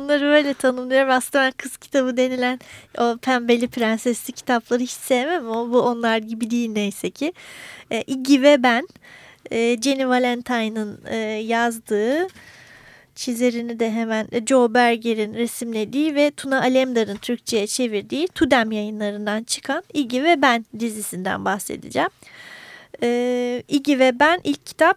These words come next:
ikincisi Iggy ve Ben Mutlu Yıllar adını taşıyor. Ee, iki kitabı daha var yazarın. Ee, onlar henüz Türkçe'ye çevrilmemiş. Ee, Iggy ve Ben'i anlatan kişi Flo isminde, e, bir evin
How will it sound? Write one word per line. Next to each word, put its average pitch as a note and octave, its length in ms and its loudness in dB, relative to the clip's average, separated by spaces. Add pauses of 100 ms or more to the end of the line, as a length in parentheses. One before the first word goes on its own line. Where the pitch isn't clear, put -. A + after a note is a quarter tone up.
ikincisi C4+ 480 -4
Iggy C#4 260 0
ve C4 140 4
Ben D#4+ 180 4
Mutlu D#4 280 -2
Yıllar A#3 400 2
adını G#3 340 -4
taşıyor. D4 580 -2 (120)
Ee, - 240 -4 (140)
iki - 240 -10
kitabı C4 420 -2
daha C4 300 4
var G3+ 300 4
yazarın. A#3 640 -6
Ee, G#3 200 -2
onlar A3+ 300 -4
henüz A3 280 -8
Türkçe'ye A#3 420 -4
çevrilmemiş. A#3+ 880 -4 (1200)
Ee, D4+ 440 4
Iggy E4 280 4
ve F4+ 200 6
Ben'i F4+ 220 4
anlatan E4+ 540 4
kişi - 380 -2
Flo F4 360 4
isminde, D4+ 640 -2 (200)
e, B3+ 320 -4 (320)
bir D4+ 180 -2
evin D#4 300 0